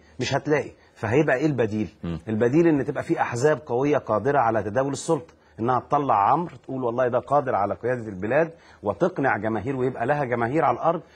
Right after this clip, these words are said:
Speaker 1: ويبقى فيه حيوية حزبية، حيوية سياسية تعبر عنها تعددية حزبية وسياسية. ده ال-، الك-، الك-، الضمانة الوحيدة لعدم عودة الإخوان المسلمين، لأن
Speaker 2: مم.
Speaker 1: الإخوان المسلمين لو أنت ما عملتش حياة حزبية قوية جدا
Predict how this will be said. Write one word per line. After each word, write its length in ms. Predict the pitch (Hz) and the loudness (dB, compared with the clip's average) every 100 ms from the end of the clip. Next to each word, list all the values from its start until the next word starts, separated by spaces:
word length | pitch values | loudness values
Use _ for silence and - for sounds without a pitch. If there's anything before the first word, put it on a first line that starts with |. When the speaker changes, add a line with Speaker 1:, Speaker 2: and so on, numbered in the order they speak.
| - | -8
Speaker 1:
ويبقى 200 | 120 123 | -6 -4
فيه 240 | 113 156 165 - - | -4 -2 -2 -6 -18
حيوية 600 | - 113 113 127 165 156 | -4 0 2 4 4 2
حزبية، 440 | - 104 95 131 | 0 -8 -6 -4
حيوية 560 | - 107 101 117 143 127 | -2 -2 2 2 2 0
سياسية 600 | 101 107 95 135 143 160 | -2 -2 -4 0 0 2
تعبر 420 | 147 104 135 127 | 0 0 0 0
عنها 240 | 113 135 120 | -2 -2 -2
تعددية 480 | 98 95 107 131 | -2 -2 -6 -6
حزبية 360 | 120 101 101 127 | -6 -8 -4 -4
وسياسية. 560 | 113 110 101 151 190 196 - - - | -2 -4 -2 0 0 -2 -20 -20 -8
ده 340 | 113 180 214 | 2 2 2
ال-، 220 | 160 131 117 - | -2 -4 -10 -16
الك-، 460 | - - 123 117 | -16 -2 -2 0
الك-، 520 | 113 110 101 113 104 110 | -4 -4 -2 -2 -2 -4
الضمانة 600 | 101 107 120 156 180 147 | -2 0 2 2 2 0
الوحيدة 560 | 117 107 156 165 175 - - - | -2 -4 -4 -4 -4 -6 -16 -2
لعدم 400 | 110 139 180 143 | 2 2 2 0
عودة 220 | 156 147 | -2 -2
الإخوان 220 | 123 127 156 | -10 -6 -6
المسلمين، 420 | 147 139 156 156 | -6 -6 -6 -6
لأن 120 | 110 117 | -4 -4
Speaker 2:
مم. 180 | 113 | -2
Speaker 1:
الإخوان 300 | 123 - 156 | -4 0 2
المسلمين 460 | 170 135 127 131 113 - - - _ 95 | 2 0 -4 -4 -6 -8 -20 -20 _ -2
لو 160 | 113 | 2
أنت 140 | 165 151 | 2 2
ما 100 | 123 | 2
عملتش 280 | 147 151 | 2 -2
حياة 160 | - 135 | -6 -6
حزبية 400 | 139 117 127 - | -4 -4 0 0
قوية 280 | 127 127 151 | 2 2 2
جدا 440 | 123 131 110 104 | -2 -6 -6 -6